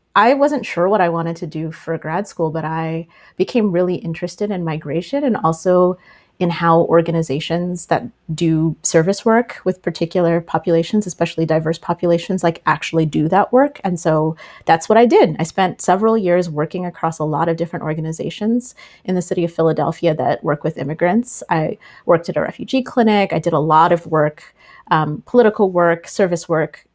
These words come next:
in immigrant communities, and, like, furiously took notes during that time.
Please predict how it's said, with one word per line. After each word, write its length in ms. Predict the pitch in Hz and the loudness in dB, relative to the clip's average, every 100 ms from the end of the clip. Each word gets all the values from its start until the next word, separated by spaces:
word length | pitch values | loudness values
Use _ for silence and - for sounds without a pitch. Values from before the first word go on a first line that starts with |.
| _ | _
in 140 | 190 196 | -2 0
immigrant 380 | 180 170 165 165 | -2 -4 -6 -6
communities, 760 | 156 160 156 156 160 165 - - - _ - | -10 -8 -8 -6 -6 -8 -12 -18 -20 _ -6
and, 160 | 180 | -4
like, 260 | 202 214 214 | 0 0 0
furiously 580 | - - 175 190 196 214 | -12 0 2 4 2 2
took 240 | 208 - | 2 0
notes 240 | 175 - - | 0 0 -4
during 260 | - - | -6 -4
that 180 | - - | -4 -6
time. 480 | - - 156 196 | -8 -6 -6 -6